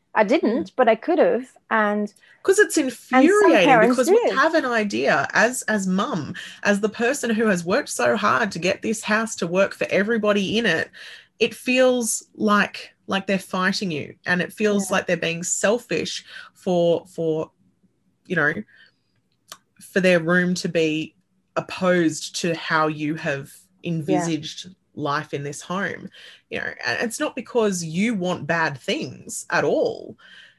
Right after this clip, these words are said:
Speaker 2: It's because you're trying to maintain
Speaker 1: I have
Speaker 2: harmony.
Speaker 1: different needs than, than
Speaker 2: You
Speaker 1: she
Speaker 2: have
Speaker 1: does.
Speaker 2: different needs, and you're trying to balance everybody's needs.
Speaker 1: Yeah.
Speaker 2: And you're seeing her behavior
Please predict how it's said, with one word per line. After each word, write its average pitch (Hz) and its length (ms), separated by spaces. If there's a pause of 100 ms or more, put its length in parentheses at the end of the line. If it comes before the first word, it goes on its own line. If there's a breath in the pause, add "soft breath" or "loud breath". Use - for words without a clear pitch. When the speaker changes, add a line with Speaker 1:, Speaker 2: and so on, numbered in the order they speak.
(140)
Speaker 2:
It's 180 180
because 196 340
you're 190 200
trying 185 400
to - 120
maintain 151 760 (580)
Speaker 1:
I - 40
have - 80
Speaker 2:
harmony. 240 300
Speaker 1:
different 262 280
needs 214 540 (140)
than, 202 300
than 196 120
Speaker 2:
You 196 40
Speaker 1:
she 233 140
Speaker 2:
have 262 100
Speaker 1:
does. - 80
Speaker 2:
different 294 260
needs, 269 240
and 262 160
you're 294 160
trying 330 200
to 302 60
balance 233 380
everybody's 240 720
needs. 67 600 (280 loud breath)
Speaker 1:
Yeah. 202 180
Speaker 2:
And 196 140
you're 254 160
seeing 233 500
her 208 480
behavior 208 840